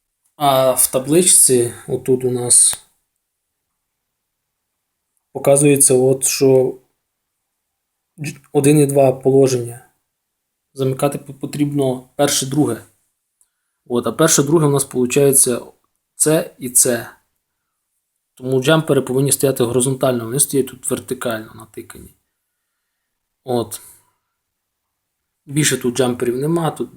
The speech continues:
два джампери, які відповідають, м, швидше всього за подачу живлення. І там,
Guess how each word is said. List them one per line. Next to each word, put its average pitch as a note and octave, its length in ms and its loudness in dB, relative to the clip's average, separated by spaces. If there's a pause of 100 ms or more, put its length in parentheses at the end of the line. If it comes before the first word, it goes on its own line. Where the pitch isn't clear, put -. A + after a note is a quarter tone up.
(140)
два B2+ 200 -4
джампери, B2 600 -2
які A#2 320 -2
відповідають, A2+ 680 -8
м, A2+ 340 -14
швидше - 320 -6
всього A2+ 280 -2
за A2+ 480 -8 (420)
подачу C3 360 -8
живлення. C3 880 -4 (1160)
І A#2+ 240 -4
там, A#2 580 -4